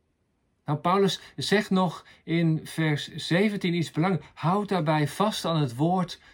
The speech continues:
dat leven brengt." Het is wel belangrijk dat je blijft bebronnen. Hè? Om een vruchtboom te kunnen zijn, heb je water nodig.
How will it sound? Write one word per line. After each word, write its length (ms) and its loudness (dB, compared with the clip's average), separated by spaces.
dat 200 -4
leven 460 2
brengt." 480 -12
Het 120 -4
is 100 2
wel 240 2
belangrijk 680 4
dat 220 -4
je 140 2
blijft 560 0
bebronnen. 680 2
Hè? 220 -2
Om 340 0
een 80 -2
vruchtboom 560 2
te 100 -4
kunnen 260 0
zijn, 340 0
heb 180 -2
je 180 0
water 420 2
nodig. 600 -4